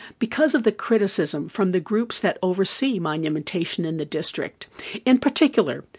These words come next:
from the Fine Arts Commission, that felt that the original design for the sculpture resembled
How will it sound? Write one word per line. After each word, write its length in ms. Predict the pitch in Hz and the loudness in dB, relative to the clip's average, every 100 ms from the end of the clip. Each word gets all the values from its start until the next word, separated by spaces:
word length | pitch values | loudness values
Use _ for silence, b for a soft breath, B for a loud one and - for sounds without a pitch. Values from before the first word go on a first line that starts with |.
| B | B
from 240 | - 208 | 0 2
the 80 | 185 | 2
Fine 340 | - 196 185 175 | 0 2 2 2
Arts 240 | 180 - | -2 -4
Commission, 580 | - 165 151 - 123 - B B B B | -4 -2 0 -2 -4 -6 B B B B
that 160 | - 220 | -2 0
felt 400 | - 277 277 - - - | 0 0 0 -6 -6 0
that 160 | 226 | 2
the 160 | 226 214 | 2 2
original 480 | 208 262 - 277 269 | 2 0 2 2 2
design 500 | 240 196 190 175 175 | 2 2 4 2 0
for 140 | - | -4
the 100 | 185 | -2
sculpture 680 | - - 202 196 - 202 185 - B B B | -2 0 -2 -2 -2 0 -2 -8 B B B
resembled 580 | 226 220 233 226 220 214 | 2 4 4 4 4 0